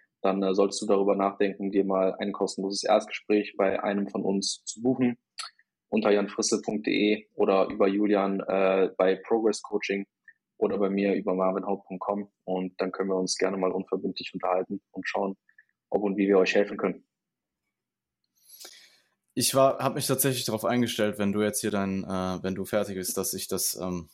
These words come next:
Speaker 2: dass ich das heute übernehme, aber da hast du mich dann jetzt noch mal eine Woche rausgeholt.
Speaker 1: <laughs>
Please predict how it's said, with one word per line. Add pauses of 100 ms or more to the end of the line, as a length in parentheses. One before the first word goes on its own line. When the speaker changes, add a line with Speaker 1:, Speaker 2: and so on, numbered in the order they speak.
(800)
Speaker 2:
dass
ich
das
heute
übernehme,
aber
da
hast
du
mich
dann
jetzt
noch
mal
eine
Woche
rausgeholt. (1800)
Speaker 1:
<laughs>